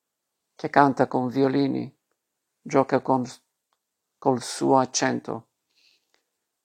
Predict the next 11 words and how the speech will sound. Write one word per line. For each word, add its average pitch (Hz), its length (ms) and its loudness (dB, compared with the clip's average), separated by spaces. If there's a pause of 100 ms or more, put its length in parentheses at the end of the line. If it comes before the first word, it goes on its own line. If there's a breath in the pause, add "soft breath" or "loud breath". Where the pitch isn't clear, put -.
(720)
Lingua 143 300 4
dello 139 280 2
spazio 135 760 -4
e 123 140 -8
termini 127 720 -4
in 131 80 -2
inglese, 123 680 -4 (440 soft breath)
della 135 580 2 (600)
scisione 135 960 2 (240)
a 131 160 -10
freddo 127 680 0